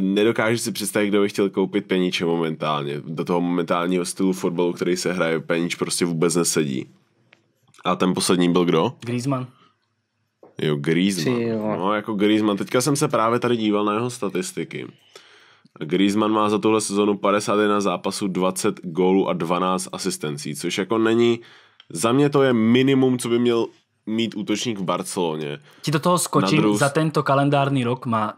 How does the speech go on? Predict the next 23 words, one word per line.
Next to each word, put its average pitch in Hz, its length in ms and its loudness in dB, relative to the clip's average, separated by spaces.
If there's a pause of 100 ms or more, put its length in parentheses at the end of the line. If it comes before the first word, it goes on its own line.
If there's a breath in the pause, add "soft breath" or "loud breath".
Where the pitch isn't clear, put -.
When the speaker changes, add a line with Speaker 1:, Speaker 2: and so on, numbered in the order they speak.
Speaker 2:
třicet 131 300 0
dva 123 160 2
zápasov, 120 640 0
patnáct 127 420 -2
gólov, 120 320 2
jedenáct 120 380 -2
asistencií 120 720 -2
a 113 40 0
je 113 100 -2
osmý 117 400 -2
nejproduktivnější 113 800 -6
hráč 107 260 -6
na 104 120 -8
světě. - 320 -12 (960 soft breath)
Speaker 1:
No, 113 380 -2 (460)
a 92 140 -4
já, 101 220 2
jako, 120 340 0
já 113 180 2
bych 135 180 -2
ho 139 120 0
upřímně 113 420 -4
asi 110 520 -4